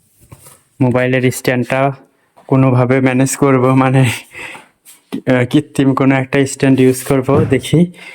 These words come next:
কিভাবে মোবাইলটা রাখা যায়। কোনো রকমভাবে মোবাইলটা একটু রেখে, আমি তো বেডটার চারপাশটা সুন্দর করে মুছে নিচ্ছি, কিভাবে রাখছি সেটাই বলছি। যেহেতু মোবাইল রাখার স্ট্যান্ড নাই, ভিডিও করব কিভাবে, তাই ব্যাগের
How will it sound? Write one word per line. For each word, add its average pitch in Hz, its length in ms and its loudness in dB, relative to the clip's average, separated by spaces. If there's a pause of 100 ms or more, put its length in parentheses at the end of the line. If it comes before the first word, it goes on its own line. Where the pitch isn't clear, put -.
(160)
কিভাবে 131 320 2
মোবাইলটা 127 440 2
রাখা 123 340 -2
যায়। 131 280 0 (420)
কোনো 185 180 6
রকমভাবে 160 520 4
মোবাইলটা 147 440 4 (120)
একটু 143 200 0 (160)
রেখে, 127 360 2 (180)
আমি 127 160 2
তো 127 120 -2 (120)
বেডটার 127 460 2 (100)
চারপাশটা 120 560 -2
সুন্দর 120 380 2
করে 117 220 2 (120)
মুছে 120 340 2
নিচ্ছি, 120 380 2
কিভাবে 127 380 4
রাখছি 113 400 -2
সেটাই 120 400 0 (100)
বলছি। 113 380 2 (320)
যেহেতু 160 360 2 (200)
মোবাইল 143 340 2
রাখার 143 220 -4 (100)
স্ট্যান্ড 131 420 0
নাই, 131 160 0
ভিডিও 123 300 0
করব 135 300 -2
কিভাবে, 127 360 0
তাই 135 180 0
ব্যাগের 123 360 -4